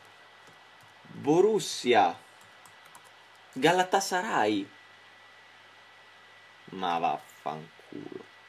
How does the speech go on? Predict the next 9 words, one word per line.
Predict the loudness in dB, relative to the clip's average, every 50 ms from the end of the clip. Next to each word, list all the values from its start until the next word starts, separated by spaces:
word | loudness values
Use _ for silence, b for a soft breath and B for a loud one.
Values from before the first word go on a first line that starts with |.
| -20 -20 -20 -20 -16
Ah, | -14 -12 -12 -12
mamma | -10 -10 -10 -10 -10 -10 -10 -10
mia, | -8 -6 -6 -4 -4 -4
gente | -4 -4 -4 -4 -4 -4 -6 -6
che | -6 -6
se | -4 -6 -6
sta | -4 -2 -2 -2
a | -2
spugnetta. | -2 -4 -6 -4 -4 -2 -2 -4 -4 -6 -2 2 4 6 6 6 4